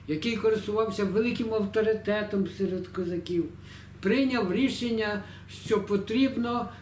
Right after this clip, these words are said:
приймати участь у цій битві. І в тисяча шістсот сімдесят дев'ятому році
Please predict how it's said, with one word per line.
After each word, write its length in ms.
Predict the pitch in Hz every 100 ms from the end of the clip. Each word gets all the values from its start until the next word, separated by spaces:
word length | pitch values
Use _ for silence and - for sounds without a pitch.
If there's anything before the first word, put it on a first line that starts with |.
| -
приймати 640 | 180 208 214 208 208 196 196
участь 560 | 196 233 240 208 -
у 80 | 180
цій 300 | - 202 202
битві. 520 | 151 170 143 - 123 - - - - -
І 120 | 208
в 80 | 202
тисяча 500 | 277 294 294 - 208
шістсот 540 | - 190 - 220 -
сімдесят 480 | 220 233 190 - 156
дев'ятому 600 | 160 165 165 - 139 135
році 500 | 139 185 196 -